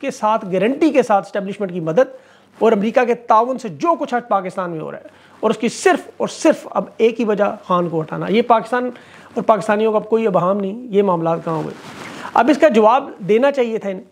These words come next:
अगर झूठ होता, लेकिन निगरान वज़ीर आज़म फोरम पर बिठाकर पूछ रहे हैं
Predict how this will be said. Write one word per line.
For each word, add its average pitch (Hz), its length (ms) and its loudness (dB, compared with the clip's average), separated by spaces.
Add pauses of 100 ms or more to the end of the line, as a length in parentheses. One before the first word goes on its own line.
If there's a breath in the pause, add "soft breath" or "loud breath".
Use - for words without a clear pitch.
(120)
अगर 196 200 0
झूठ 220 280 -4
होता, 220 160 0
लेकिन 226 180 0
निगरान 208 360 2
वज़ीर 254 220 0
आज़म 277 280 0 (280)
फोरम 233 280 2
पर 254 140 -2
बिठाकर 208 500 -2
पूछ 226 440 -8
रहे 202 120 -2
हैं 185 100 -4